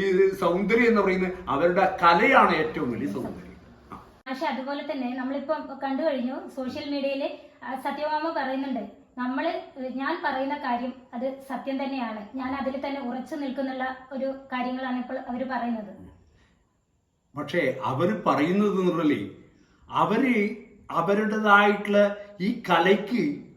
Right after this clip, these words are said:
Speaker 1: അഹം എന്നൊരു ഇതുണ്ട്. അഹം, അഹംഭാവം എന്ന് പറഞ്ഞാൽ,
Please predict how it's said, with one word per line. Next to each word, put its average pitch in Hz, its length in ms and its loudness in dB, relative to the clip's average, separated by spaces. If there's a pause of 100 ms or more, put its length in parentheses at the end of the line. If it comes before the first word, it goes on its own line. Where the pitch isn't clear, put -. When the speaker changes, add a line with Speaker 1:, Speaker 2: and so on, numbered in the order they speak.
(240)
Speaker 1:
അഹം 240 420 6 (840)
എന്നൊരു 180 320 2
ഇതുണ്ട്. 110 320 -8 (200)
അഹം, 160 240 4 (480)
അഹംഭാവം 165 600 4
എന്ന് 156 100 -2
പറഞ്ഞാൽ, 131 180 0